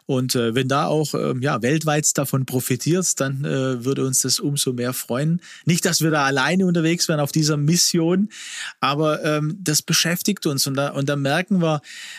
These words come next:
ähm, auch in die Unternehmen, die wir kommen, ne, wir, äh, wir sehen einfach sehr viel Unterschiedliches und vor allem sehen wir noch sehr viel Potenzial, ähm, auch bei Führungskräften vor allem, ähm,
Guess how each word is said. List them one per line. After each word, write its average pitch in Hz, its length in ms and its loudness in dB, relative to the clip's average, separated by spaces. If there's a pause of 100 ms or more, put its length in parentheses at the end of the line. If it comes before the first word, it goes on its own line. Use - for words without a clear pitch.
(140)
ähm, 147 240 0
auch 151 200 0
in 170 60 4
die 175 140 4
Unternehmen, 175 560 2
die 180 100 4
wir 160 140 2
kommen, 202 340 0
ne, 170 200 2
wir, 151 300 0
äh, - 360 -10
wir 165 180 0
sehen 175 300 2
einfach 160 500 -2
sehr 175 380 2
viel 185 180 2
Unterschiedliches 185 880 2
und 160 220 -2
vor - 260 -4
allem 190 300 2
sehen 165 240 2
wir 165 80 0
noch 160 160 0
sehr 196 380 2
viel 196 160 2
Potenzial, 151 800 2 (560)
ähm, 139 220 0
auch 151 180 -2
bei 151 160 0
Führungskräften 165 800 0
vor - 180 -4
allem, 143 360 0 (500)
ähm, 127 320 -2